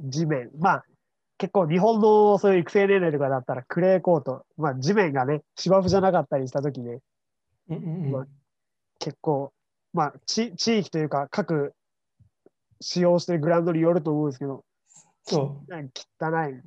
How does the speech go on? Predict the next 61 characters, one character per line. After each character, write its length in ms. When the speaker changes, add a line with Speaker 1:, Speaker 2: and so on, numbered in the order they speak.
Speaker 1:
ご 120
ち 40
ゃ 40
ご 80
ち 40
ゃ 60
し 60
た 100
グ 100
ラ 100
ウ 60
ン 40
ド 60
だ 60
っ 40
た 140
り、 160
Speaker 2:
<laughs> 220
Speaker 1:
石 260
が 360
ね、 260
散 260
乱 220
し 60
て 100
る 60
グ 100
ラ 140
ウ 20
ン 40
ド 80
だ 120
っ 80
た 100
り。 200
Speaker 2:
う 240
ん。 40
だ 120
か 80
ら 140
ね、 140
普 180
段、 120
普 140
段 300
や 140
っ 120
て 100
る 100
グ 100
ラ 120
ウ 20
ン 40
ド 80
は 60
砂 280
が 120
少 200
な 140
く 60
て、 400